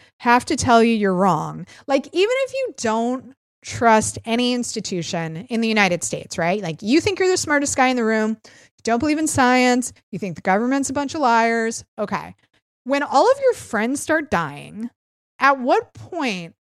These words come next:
like, what level of evidence needs to be presented in front of you? Like, apparently,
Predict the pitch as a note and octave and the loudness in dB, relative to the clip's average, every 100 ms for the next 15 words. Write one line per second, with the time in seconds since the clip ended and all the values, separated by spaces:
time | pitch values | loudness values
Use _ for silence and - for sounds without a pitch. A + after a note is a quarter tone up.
0 | _ B3+ B3 G#3 A3 F4+ E4 E4+ D4+ C#4+ | _ 2 2 2 2 2 2 0 0 2
1 | C#4+ A#3 A3 A#3+ G#3+ E3+ E3+ - G#3 F#3+ | -2 -2 -2 -2 -2 -6 -8 -6 -6 -6
2 | - G#3+ G#3 A3+ G3+ A3+ A#3 A3 G#3+ G#3 | -8 -8 -4 -4 0 2 4 2 2 -4
3 | _ _ G#3+ G#3+ - B3+ A#3 F#3+ F#3 G#3 | _ _ -8 -8 0 2 2 0 -2 0
4 | A#3 - F#4+ C5+ F4 C4+ A#3+ | -2 -2 -4 -2 -2 -4 -4